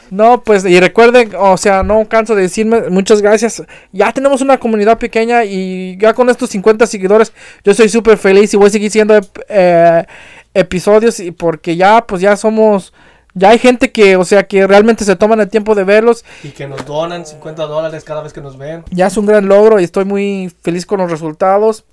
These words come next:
Speaker 1: Y seguiré haciendo episodios para ustedes. Y si podemos crecer más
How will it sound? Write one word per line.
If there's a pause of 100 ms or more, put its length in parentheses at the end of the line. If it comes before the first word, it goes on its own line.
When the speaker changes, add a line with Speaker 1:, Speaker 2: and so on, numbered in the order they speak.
(120)
Speaker 1:
Y
seguiré
haciendo
episodios
para
ustedes. (280)
Y
si
podemos
crecer
más